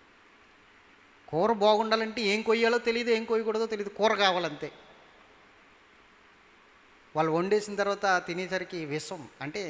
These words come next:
సేదు. "దైవజనుడా, ఈ కుండలో విషం ఉంది, ఈ కుండలో విషం ఉందంటే" ఉంటది మరి. నువ్వు గుణమెరగక చేస్తున్న పనులవి. నీ పరిస్థితి ఏంటో ఒకసారి ఆలోచించుకుని,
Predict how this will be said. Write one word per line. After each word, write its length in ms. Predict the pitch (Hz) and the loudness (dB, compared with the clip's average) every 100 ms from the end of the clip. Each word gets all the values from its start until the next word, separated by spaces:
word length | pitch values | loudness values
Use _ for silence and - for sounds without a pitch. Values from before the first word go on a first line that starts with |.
| 117 | -10
సేదు. 520 | - 151 240 240 127 - - - - - - - - | -8 -6 -6 -8 -14 -18 -20 -20 -20 -20 -20 -20 -12
"దైవజనుడా, 460 | 123 165 175 202 226 | -4 0 2 4 4
ఈ 100 | 247 | 2
కుండలో 360 | 196 202 220 | 0 2 2
విషం 260 | 196 151 202 | 0 -2 -4
ఉంది, 200 | 185 175 | -4 -4
ఈ 20 | |
కుండలో 300 | 160 165 180 | -4 -2 -2
విషం 260 | 160 135 170 | -4 -6 -8
ఉందంటే" 380 | 170 151 143 | -6 -8 -8
ఉంటది 300 | 139 175 277 | -8 -8 -8
మరి. 220 | 277 170 120 - - - - - - 151 | -8 -8 -10 -18 -20 -20 -20 -20 -10 -6
నువ్వు 220 | 156 139 | -4 -2
గుణమెరగక 640 | 151 208 208 208 214 220 | 0 0 -2 -4 -6 -2
చేస్తున్న 320 | 196 180 185 | -2 -2 -8
పనులవి. 580 | 180 - 160 196 208 143 - - - - - - - - - - - - - - - - - _ - - _ _ - _ _ - - - - - - - - - - - - - - _ 127 | -10 -6 -4 -4 -8 -10 -14 -20 -20 -20 -20 -20 -20 -20 -20 -20 -20 -20 -20 -20 -20 -20 -20 _ -20 -20 _ _ -20 _ _ -20 -20 -20 -20 -20 -20 -20 -20 -20 -20 -20 -20 -20 -20 _ -14
నీ 100 | 131 | -8
పరిస్థితి 480 | 143 156 - 175 | -6 -6 -8 -8
ఏంటో 180 | 160 160 | -8 -6
ఒకసారి 280 | 160 - 147 | -8 -8 -4
ఆలోచించుకుని, 720 | 135 147 147 151 - 190 277 | -4 -4 -10 -14 -12 -12 -12